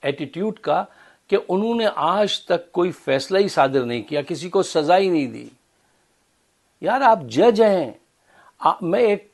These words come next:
कितनी वीडियोज़ मैंने इस पे की हैं, आप जज हैं, आपका काम फैसला करना है, आपका काम ये बताना है कि ये सही है, ये गलत है, ये चोर है, इसको सज़ा मिले, ये सही है, इसको छोड़ दें। आप, आप फैसला करने के बजाय उलझे रहते हैं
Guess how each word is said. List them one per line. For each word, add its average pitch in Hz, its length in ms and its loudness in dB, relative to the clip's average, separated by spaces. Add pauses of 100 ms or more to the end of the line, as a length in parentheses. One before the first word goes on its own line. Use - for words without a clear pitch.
(180)
कितनी 262 320 0
वीडियोज़ 196 420 2
मैंने 156 160 2
इस 135 100 -6
पे 156 120 -4
की 147 160 -6
हैं, 147 80 -4
आप 156 420 0
जज 170 460 0
हैं, 156 400 -2 (380)
आपका 185 460 0
काम 208 300 -2
फैसला 175 500 4
करना 160 380 4
है, 127 220 2 (240)
आपका 185 300 2
काम 202 280 0
ये 208 100 6
बताना 180 440 4
है 208 260 2 (280)
कि 196 80 6
ये 202 460 6 (160)
सही 185 420 2
है, 214 160 8
ये 180 160 6
गलत 151 360 4
है, 110 220 -14 (600)
ये 170 120 2
चोर 196 380 6
है, 226 140 4
इसको 185 240 -2
सज़ा 175 280 2
मिले, 196 240 4
ये 180 260 4
सही 175 300 2
है, 196 60 4
इसको 180 200 -2
छोड़ 208 260 4
दें। 131 200 -6 (420)
आप, 196 300 0 (400)
आप 190 180 0
फैसला 190 460 2
करने 208 280 0
के 196 80 2
बजाय 185 260 2
उलझे 180 460 2
रहते 196 320 2
हैं 208 240 -2